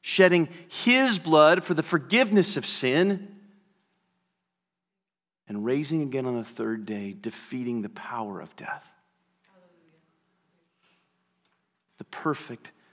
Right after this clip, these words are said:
sacrifice who brings peace between God and mankind for all those who believe. We're to rest in the peace of his salvation.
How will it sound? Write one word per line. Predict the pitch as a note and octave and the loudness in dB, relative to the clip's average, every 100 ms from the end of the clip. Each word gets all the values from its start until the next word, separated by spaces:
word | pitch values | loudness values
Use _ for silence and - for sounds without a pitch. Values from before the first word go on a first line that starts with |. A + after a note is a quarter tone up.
| _ | _
sacrifice | - - - - G#2+ A2+ G#2 - | -12 -12 -12 -14 -14 -12 -12 -12
who | - A2 | -12 -10
brings | B2+ A#2 G#2+ | -6 -4 -4
peace | - - D#3+ E3+ - - - - | -10 -12 -10 -8 -8 -10 -18 -14
between | B2+ - C3 A2+ | -12 -8 -6 -4
God | G2+ A#2 B2+ D3+ D#3 - - - | -2 -2 -2 -4 -6 -10 -18 -10
and | A2+ A#2 | -6 -2
mankind | A#2 A2+ - - G3+ - F#2+ - - - | -2 -4 -6 -6 -6 -6 -8 -10 -20 -12
for | B2+ - | -10 -6
all | A2+ A#2 A#2+ | -4 -4 -4
those | G#2+ G#2+ G2+ | -6 -8 -10
who | G#2+ | -10
believe. | G#2 G2+ F#2+ F#2 F#2 - - _ _ _ _ _ _ _ _ _ _ _ _ _ _ _ _ _ _ _ _ _ _ _ _ _ _ _ _ _ _ _ _ _ _ _ _ | -10 -8 -8 -10 -12 -16 -20 _ _ _ _ _ _ _ _ _ _ _ _ _ _ _ _ _ _ _ _ _ _ _ _ _ _ _ _ _ _ _ _ _ _ _ _
We're | E3+ | -2
to | F3 | -2
rest | A2 C3 D3+ - - | 0 0 0 -2 -8
in | A2+ | -6
the | A2 | -6
peace | A2 C3 A#2+ A#2 | -8 -12 -10 -10
of | |
his | G#2+ | -8
salvation. | - A2 G2 G#2+ G#2+ - D#2 | -8 -8 -6 -6 -8 -10 -12